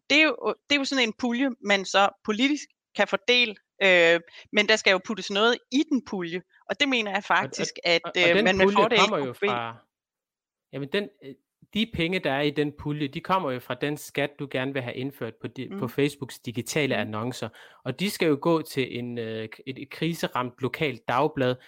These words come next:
Speaker 2: eller måske, som du også åbner op for lige nu her, J P Politikens Hus. Hvis man er mere økonomisk afhængig af nogen, er det så ikke sværere at være uafhængig?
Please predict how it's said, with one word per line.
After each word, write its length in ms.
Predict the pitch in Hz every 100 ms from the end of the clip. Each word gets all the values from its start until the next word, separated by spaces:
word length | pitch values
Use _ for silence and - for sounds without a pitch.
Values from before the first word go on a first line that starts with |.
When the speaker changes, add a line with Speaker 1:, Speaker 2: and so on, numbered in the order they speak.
| - _
Speaker 2:
eller 220 | 190 226
måske, 380 | 156 139 - 151
som 160 | - 127
du 80 |
også 180 | 127 143
åbner 200 | 127 127
op 140 | 135 -
for 100 | 135
lige 140 | 135
nu 100 | 139
her, 120 | 135
J 220 | 117 123
P 200 | - 135 -
Politikens 540 | 127 - 170 151 131
Hus. 280 | 147 127 - - - _
Hvis 460 | 135 165 254 - -
man 200 | 156 156
er 60 | 160
mere 500 | 160 160 185 240 - _ _ _ _ _ _
økonomisk 760 | 156 - 175 185 233 156 131 - _ _ _ _ -
afhængig 720 | 139 - - 214 190 120 - _ _ -
af 140 | 160
nogen, 340 | 151 143 165 -
er 60 | 156
det 120 | 185
så 160 | 247
ikke 240 | - 254 -
sværere 520 | - 170 233 254 147 _ _ _ _ _
at 140 | 165 151
være 260 | 135 113 110 _ _ _ -
uafhængig? 640 | 151 123 151 214 135